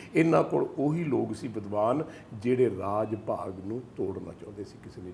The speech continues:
ਜੋੜਨਾ ਨਹੀਂ ਚਾਹਿਆ। ਮਹਾਰਾਜਾ ਰਣਜੀਤ ਸਿੰਘ ਦੇ ਰਾਜ ਦੇ ਵਿੱਚ ਬਿਆਲੀ ਸਾਲ ਕਿਸੇ ਔਰਤ ਦਾ ਰੇਪ ਨਹੀਂ ਹੋਇਆ, ਕਿਸੇ ਨੇ ਅੱਖ ਚੱਕ ਨਹੀਂ ਦੇਖੀ, ਕਿਸੇ ਨੂੰ ਮੌਤ ਦੀ ਸਜ਼ਾ ਨਹੀਂ ਹੋਈ। ਹਰ ਆਦਮੀ ਇੱਕੋ ਜਿਹਾ ਰਹਿੰਦਾ ਸੀ। ਜਿੱਥੇ ਸਿਰਫ ਦੋ ਪਰਸੈਂਟ ਸਿੱਖ ਸੀ,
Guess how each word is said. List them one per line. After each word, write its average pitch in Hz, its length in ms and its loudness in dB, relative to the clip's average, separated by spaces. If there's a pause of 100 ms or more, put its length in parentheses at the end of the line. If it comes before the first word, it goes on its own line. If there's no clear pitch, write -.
ਜੋੜਨਾ 87 400 -14
ਨਹੀਂ 95 100 -12
ਚਾਹਿਆ। - 300 -18 (1040)
ਮਹਾਰਾਜਾ 143 460 12
ਰਣਜੀਤ 120 440 4
ਸਿੰਘ 131 220 -6
ਦੇ 110 120 0
ਰਾਜ 107 260 4
ਦੇ 113 160 -2
ਵਿੱਚ 117 280 0 (300)
ਬਿਆਲੀ 127 400 8
ਸਾਲ 107 360 2
ਕਿਸੇ 117 300 -2
ਔਰਤ 120 300 2 (580)
ਦਾ 139 100 6
ਰੇਪ 127 400 4
ਨਹੀਂ 131 140 2
ਹੋਇਆ, 123 240 2
ਕਿਸੇ 127 220 -6
ਨੇ 113 100 0
ਅੱਖ - 160 -2
ਚੱਕ - 260 -4
ਨਹੀਂ 113 120 -8
ਦੇਖੀ, 113 340 -6
ਕਿਸੇ 139 260 -8
ਨੂੰ 127 80 -4
ਮੌਤ 110 240 -2
ਦੀ 110 120 -6
ਸਜ਼ਾ 113 280 -2
ਨਹੀਂ 131 160 0
ਹੋਈ। 131 280 4 (260)
ਹਰ 165 180 4
ਆਦਮੀ 123 480 2
ਇੱਕੋ - 320 -6
ਜਿਹਾ 110 160 2
ਰਹਿੰਦਾ 123 240 0
ਸੀ। - 120 -6
ਜਿੱਥੇ 123 280 -4
ਸਿਰਫ 131 220 -8
ਦੋ 113 180 0 (140)
ਪਰਸੈਂਟ 135 300 -6
ਸਿੱਖ - 260 -6
ਸੀ, 123 240 -4